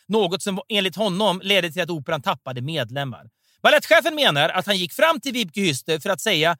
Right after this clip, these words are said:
"Jag är också människa." När hon då bemötte honom med arrogans smetar han in sin tax avföring i hennes ansikte. Det här... Lyssna nu, här kommer meningen.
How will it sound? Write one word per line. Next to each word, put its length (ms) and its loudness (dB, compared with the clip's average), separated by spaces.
"Jag 300 4
är 120 2
också 280 0
människa." 640 2
När 140 0
hon 260 0
då 160 0
bemötte 460 0
honom 360 -2
med 120 2
arrogans 680 2
smetar 600 0
han 140 2
in 200 -2
sin 180 -6
tax 400 -2
avföring 800 0
i 240 -2
hennes 320 -2
ansikte. 540 -6
Det 60 0
här... 260 6
Lyssna 200 4
nu, 160 2
här 140 6
kommer 140 2
meningen. 380 2